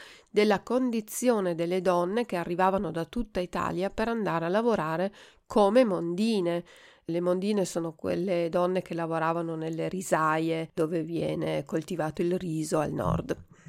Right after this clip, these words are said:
Ci sono però anche commedie,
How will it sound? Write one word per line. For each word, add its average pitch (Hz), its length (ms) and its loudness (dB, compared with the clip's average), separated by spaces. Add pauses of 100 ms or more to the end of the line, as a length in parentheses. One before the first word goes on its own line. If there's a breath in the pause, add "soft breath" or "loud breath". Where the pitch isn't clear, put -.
(500 loud breath)
Ci 359 180 4
sono 202 260 2
però 233 380 6
anche 214 340 4
commedie, 170 840 0